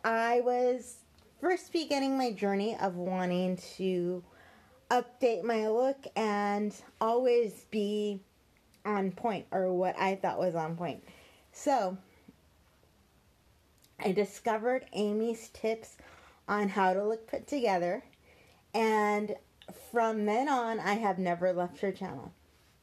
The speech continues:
So I just wanted to say congratulations, Amy and Vin, and I wanted to encourage you guys,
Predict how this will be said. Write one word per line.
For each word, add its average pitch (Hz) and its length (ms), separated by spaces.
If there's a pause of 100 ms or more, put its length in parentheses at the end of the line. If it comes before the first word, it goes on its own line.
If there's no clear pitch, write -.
(760)
So 240 480 (1120)
I 202 100
just 220 220
wanted 220 320
to 226 80
say 220 240
congratulations, 202 1040
Amy 233 400
and 220 220
Vin, 208 340 (680)
and 269 360
I 269 100
wanted 359 460 (100)
to 302 140
encourage 269 640
you 202 100
guys, 180 540